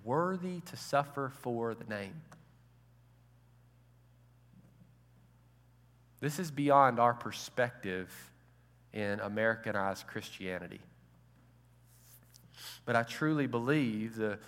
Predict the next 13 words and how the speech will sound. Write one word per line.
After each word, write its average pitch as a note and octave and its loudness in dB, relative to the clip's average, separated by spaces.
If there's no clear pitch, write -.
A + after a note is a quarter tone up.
reason A#2+ 2
is, B2+ 0
is A2+ -6
because B2 -4
we've B2+ -4
forgotten A#2 2
that B2 -10
this D3+ -4
is D3 -8
not C#3+ 0
our C3+ 4
home, C#3 -4
church. - -8